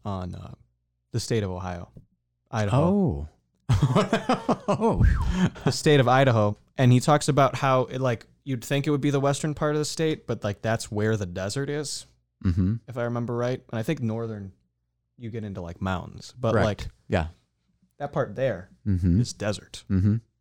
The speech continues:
Speaker 2: Yeah, that's, and that's striking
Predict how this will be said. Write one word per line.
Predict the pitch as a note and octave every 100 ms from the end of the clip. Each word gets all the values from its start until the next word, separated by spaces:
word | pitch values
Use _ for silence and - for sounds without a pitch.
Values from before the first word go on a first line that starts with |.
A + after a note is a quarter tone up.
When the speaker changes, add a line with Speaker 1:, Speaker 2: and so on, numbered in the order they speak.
| _ _ _ _ _ -
Speaker 2:
Yeah, | A2+
that's, | G#2 G#2 - - - _ _ -
and | A#2
that's | A2+ A#2 - - _ _ _
striking | - - B2+ B2+ B2+ A2 G#2